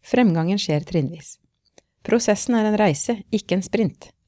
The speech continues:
Finansielle virksomheter og avdelinger bør ikke la perfeksjon stå i veien for det gode når man beveger seg mot å oppnå automatisering av K P I-er. Å forstå hvordan man definerer et minimumskrav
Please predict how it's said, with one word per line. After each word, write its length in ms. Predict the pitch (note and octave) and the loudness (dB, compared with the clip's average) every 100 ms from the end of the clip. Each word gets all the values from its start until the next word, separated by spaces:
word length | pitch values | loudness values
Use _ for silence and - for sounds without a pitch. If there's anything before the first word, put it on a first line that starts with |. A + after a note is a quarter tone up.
| _ _ _ - | _ _ _ -4
Finansielle 640 | D#3+ D#3+ - F3+ G3+ A#3 | 0 0 0 2 4 4
virksomheter 600 | A3+ G3 - F3 F3 A3+ | 2 0 -2 -2 2 2
og 80 | G#3 | 2
avdelinger 480 | G3 E3 E3 A3+ C4 | 2 2 2 0 2
bør 240 | C#3+ E3 | 2 2
ikke 160 | G3+ G3 | 0 0
la 100 | F#3+ - | -2 -2
perfeksjon 560 | F3+ F#3 - - G3+ A3+ | -4 -4 -4 -4 -4 -2
stå 180 | F#3+ | 0
i 60 | F#3 | 2
veien 280 | E3+ E3+ A#3 | 2 0 -2
for 160 | - F#3 | -2 -2
det 100 | F3+ | 0
gode 260 | G3 G3 - _ _ - | 2 0 -2 _ _ -2
når 80 | A3+ | 2
man 140 | A#3 | 4
beveger 320 | A#3 E3 B2 E3 | 4 2 0 -2
seg 160 | G3 | 0
mot 180 | D#3+ D3 - | 0 -2 -2
å 60 | C3 | -4
oppnå 320 | - E3 F3+ D#3+ | -4 -6 -4 -4
automatisering 760 | - D#3+ E3+ - C#3+ C3 E3+ | -4 -4 -6 -4 -2 -2 -4
av 120 | D#3+ D3 | -4 -4
K 80 | D3+ | -4
P 100 | D#3 C3+ | -4 -4
I-er. 120 | - _ _ _ _ _ _ _ _ | -8 _ _ _ _ _ _ _ _
Å 80 | G#3 | -2
forstå 380 | B3+ - G#3+ A#3 | 0 2 2 2
hvordan 300 | F#3+ G3+ G#3 | 2 2 2
man 100 | G3+ | 0
definerer 480 | G#3 G#3+ F#3 E3 G3+ | 0 0 2 2 0
et 120 | E3+ | -2
minimumskrav 760 | D3+ D3+ D#3 F3 - A3 C4 | -2 0 -2 -2 -4 0 0